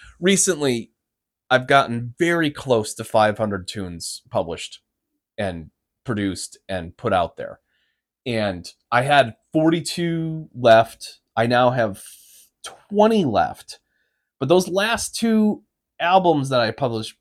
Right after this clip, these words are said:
published, I literally was, it, it just supercharged me. I'm like,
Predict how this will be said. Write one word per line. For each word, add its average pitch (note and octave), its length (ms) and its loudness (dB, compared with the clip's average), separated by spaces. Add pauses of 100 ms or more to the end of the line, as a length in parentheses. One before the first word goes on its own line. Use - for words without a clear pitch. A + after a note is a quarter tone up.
(100)
published, A2+ 520 0
I A#2+ 140 2
literally C#3+ 720 6
was, G#2+ 340 -4 (140)
it, - 180 -6
it D#3+ 160 2
just F#3+ 220 4 (140)
supercharged C3+ 760 0
me. F#2+ 80 -6
I'm F#2 120 -6
like, F#2 260 -4